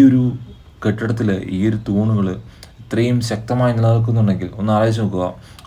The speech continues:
ആ വ്യക്തിയും അത്രത്തോളം ശക്തനായിരുന്നു എന്നാണ്. ആ വ്യക്തിയുടെ ആഗ്രഹങ്ങളും അത്രത്തോളം ശക്തനായിരുന്നു.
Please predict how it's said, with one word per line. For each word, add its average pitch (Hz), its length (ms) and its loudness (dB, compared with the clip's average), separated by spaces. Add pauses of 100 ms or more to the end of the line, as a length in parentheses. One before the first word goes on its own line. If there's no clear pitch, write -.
(140)
ആ - 20 6 (140)
വ്യക്തിയും 131 500 0
അത്രത്തോളം 117 400 -4 (140)
ശക്തനായിരുന്നു 101 640 0
എന്നാണ്. 87 260 -6 (800)
ആ - 20 6 (200)
വ്യക്തിയുടെ 123 380 2 (140)
ആഗ്രഹങ്ങളും 147 560 0
അത്രത്തോളം 107 360 0 (120)
ശക്തനായിരുന്നു. 90 580 -2